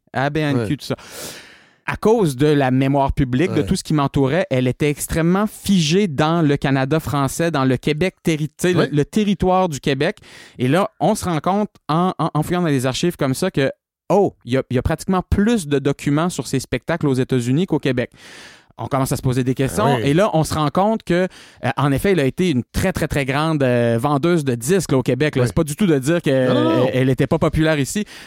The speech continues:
Speaker 1: mais c'est que d'un point de vue, euh, de sa carrière de spectacle de scène,
Speaker 2: Ouais.
Speaker 1: il y a plus de traces, du moins,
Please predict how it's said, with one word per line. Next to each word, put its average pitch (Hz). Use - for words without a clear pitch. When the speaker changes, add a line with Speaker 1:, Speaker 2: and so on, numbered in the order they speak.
Speaker 1:
mais 139
c'est 156
que 151
d'un 147
point 147
de 139
vue, 190
euh, 123
de 120
sa 131
carrière 160
de 135
spectacle 185
de 127
scène, 190
Speaker 2:
Ouais. 117
Speaker 1:
il 123
y 135
a 139
plus 254
de 151
traces, 143
du 131
moins, 139